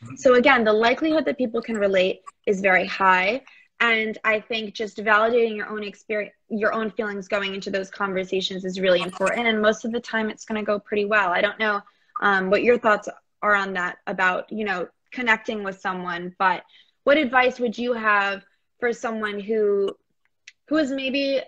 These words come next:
Speaker 2: unsure of who to talk to because they felt like no one else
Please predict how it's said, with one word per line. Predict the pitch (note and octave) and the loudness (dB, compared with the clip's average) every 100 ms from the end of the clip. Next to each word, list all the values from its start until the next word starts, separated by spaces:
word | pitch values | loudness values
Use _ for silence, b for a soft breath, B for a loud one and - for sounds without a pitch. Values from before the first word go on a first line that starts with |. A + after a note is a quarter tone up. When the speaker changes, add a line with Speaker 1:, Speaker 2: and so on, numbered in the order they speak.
| _ _ | _ _
Speaker 2:
unsure | A#3+ A#3+ A#3+ - - A#3+ A#3+ | -6 -4 -6 -6 -4 -2 -2
of | G#3 | -2
who | A3 | -4
to | G#3 | -4
talk | - G#3 G3+ | -4 -4 -4
to | - A3+ | -4 -4
because | G#3+ G#3 G#3 F#3+ | -4 -4 -4 -2
they | G3+ G3+ | 0 0
felt | G3 G3 F#3 | 2 0 0
like | G3 | -4
no | G3+ G3 | -4 -4
one | F#3 F#3 | -4 -4
else | F3+ F#3 - - | -4 -6 -10 -20